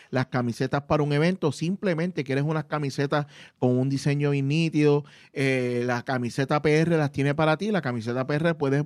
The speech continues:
seguirlos en Instagram y ahí puedes ver la, la variedad de camisas que tienen. Vienen con una, eh, con unos estilos nuevos para el, para ahora, para el verano. Eh, si te gusta alguno de los modelos de, de esta línea exclusiva y quieres comprarlo,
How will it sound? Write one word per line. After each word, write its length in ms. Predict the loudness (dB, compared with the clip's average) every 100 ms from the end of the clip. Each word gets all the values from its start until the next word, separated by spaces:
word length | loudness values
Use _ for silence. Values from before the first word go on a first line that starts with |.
| -4
seguirlos 460 | -4 0 4 4 4
en 100 | 2
Instagram 560 | -2 0 0 0 -4 -12 -20 -20 _
y 140 | 2 4
ahí 160 | 4
puedes 340 | 4 4 4 4
ver 160 | 2
la, 440 | 4 4 4 2 0
la 120 | 0
variedad 420 | 0 0 2 2
de 120 | 0
camisas 340 | 0 -4 -4 -4
que 160 | -4
tienen. 340 | -2 -2 -2 -6 -14 -20 -2
Vienen 320 | 2 4 2
con 260 | 2 2
una, 400 | 4 2 2 0 0
eh, 480 | 2 4 4 2 -2 -6 -14 -20 -20 -20 -20 _ _
con 180 | 2 4
unos 180 | 4 2
estilos 380 | 2 2 2 2
nuevos 400 | 4 4 4 2
para 220 | 2 2
el, 180 | 0 -2
para 200 | 0 4
ahora, 260 | 4 4 4
para 180 | 4 2
el 60 |
verano. 500 | 2 2 4 2 -2 -6 -16 -8
Eh, 300 | 0 2 2 0
si 160 | -2
te 100 | -2
gusta 300 | -2 -2 0
alguno 220 | 0 2
de 40 | 2
los 100 | 2
modelos 460 | 4 4 4 2
de, 180 | 0 0 -2
de 300 | -2 0 2
esta 220 | 0 -2 -2
línea 260 | 0 -2
exclusiva 600 | -2 -2 -2 0 0 0
y 60 | 0
quieres 260 | 0 0
comprarlo, 640 | 0 -4 0 2 4 2